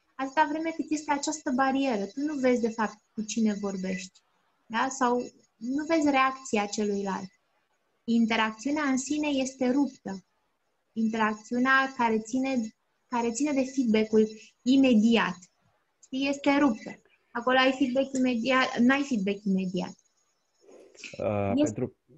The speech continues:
Speaker 1: importantă. Și, și un lucru foarte important este, cu cât ești mai mic, cu atât interacțiunea este, este mult, este foarte importantă. Cu cât crești, poți să te, uh, ți-ai format deja o,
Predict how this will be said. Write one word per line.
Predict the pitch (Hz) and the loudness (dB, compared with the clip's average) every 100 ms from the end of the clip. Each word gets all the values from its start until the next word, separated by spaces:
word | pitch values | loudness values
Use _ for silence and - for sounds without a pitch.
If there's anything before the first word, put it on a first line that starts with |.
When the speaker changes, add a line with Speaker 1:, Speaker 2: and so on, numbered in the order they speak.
| 269 | -18
Speaker 1:
importantă. | 240 _ - 185 185 185 190 208 _ - - | -18 _ -20 -10 -4 -4 -4 -8 _ -20 -8
Și, | - 262 - | -2 -2 -2
și | 240 - 247 220 _ _ | -4 0 0 -2 _ _
un | 247 | 2
lucru | 254 285 330 | 4 2 0
foarte | 320 330 330 | 2 2 0
important | 311 277 262 254 247 | -2 -2 -2 0 2
este, | 254 254 - - - | 0 -2 -2 -4 -4
cu | 262 | -2
cât | 320 330 | 0 2
ești | 359 339 | 0 2
mai | 285 254 | 2 4
mic, | 220 196 208 - - _ | 4 2 -2 -8 -20 _
cu | - | -2
atât | 262 311 320 | -2 -2 -2
interacțiunea | 339 311 269 254 254 - 240 294 285 | -2 2 2 2 -2 -2 0 0 -2
este, | 269 269 - 269 247 - | -2 -4 -4 -6 -6 -2
este | 247 247 247 | 0 0 4
mult, | 247 277 254 - | 4 6 4 2
este | 240 254 | 0 0
foarte | 247 262 262 | -2 -2 2
importantă. | 247 233 220 208 190 196 190 _ _ _ | 0 0 -2 -4 -4 -6 -14 _ _ _
Cu | - | -4
cât | 220 320 - | -2 -2 -2
crești, | - 247 285 - - | 0 2 0 -4 -4
poți | 330 330 | -4 0
să | 359 349 | -2 0
te, | 330 294 - - 262 | 2 2 0 -6 -8
uh, | 262 _ _ - | -8 _ _ -12
ți-ai | 214 254 254 | 0 0 2
format | 247 240 302 330 | 2 4 4 2
deja | 269 262 269 262 - - | 0 0 2 2 0 -2
o, | 226 269 269 | 0 2 2